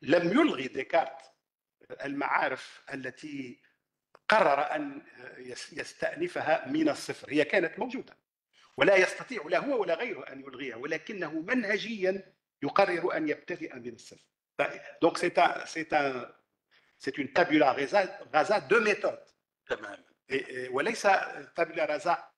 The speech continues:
Speaker 1: يعني لأنها فعلا tabula rasa. mais لكننا محتاجون في التفكير إلى أن نبني هذه الأشكال وإلى أن نبني هذه ال-، كيف أقول، الأوضاع التي ننطلق منها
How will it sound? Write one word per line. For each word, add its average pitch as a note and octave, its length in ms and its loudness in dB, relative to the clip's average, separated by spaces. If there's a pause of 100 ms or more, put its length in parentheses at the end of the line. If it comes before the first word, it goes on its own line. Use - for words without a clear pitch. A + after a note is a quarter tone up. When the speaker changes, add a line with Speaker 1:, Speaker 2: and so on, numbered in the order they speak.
(100)
Speaker 1:
يعني C#3 340 2
لأنها D3+ 720 -2
فعلا C#3+ 600 0
tabula A#2+ 340 -8
rasa. - 300 -16 (100)
mais F#3+ 400 -4
لكننا A3+ 480 0
محتاجون A#3+ 680 -2 (280)
في - 60 -10
التفكير A3 640 -10 (340)
إلى F3 160 0
أن F#3+ 360 2
نبني F#3 480 2 (340)
هذه D3+ 480 -10
الأشكال D3+ 720 -12
وإلى C#3+ 260 0
أن C#3+ 280 2
نبني D3+ 540 0 (320)
هذه D3 500 0
ال-، C3+ 240 0 (440)
كيف D3 220 -2
أقول، C#3 300 0
الأوضاع D#3 880 4
التي D3+ 320 -4
ننطلق D3 500 -12
منها D#3+ 520 -14